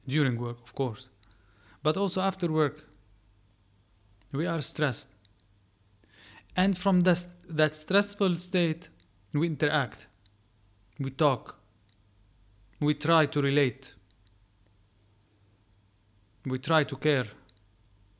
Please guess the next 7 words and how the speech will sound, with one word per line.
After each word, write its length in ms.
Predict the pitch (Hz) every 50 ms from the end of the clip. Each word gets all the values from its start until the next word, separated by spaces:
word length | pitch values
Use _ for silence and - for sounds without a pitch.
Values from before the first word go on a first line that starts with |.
| _ _ _ _ _ _ _ _ _ _ _ _ _ - - - - - -
we 140 | - 143 147
try 500 | 147 - - 170 165 160 156 156 156 156 151
to 400 | - - 147 143 143 139 139 139 139 - - - - _ _ _ - _ _ _ _ _ _ _ - _ _ - - _ _ _ _ _ _ _ -
give 180 | 139 170 151 165
attention 720 | 156 147 - 165 151 147 127 - - 131 120 113 120 123 - _ _ _ _ _ _ _ _ _ _ _ _ -
to 100 | - 170
others 480 | 143 160 147 127 120 113 107 - -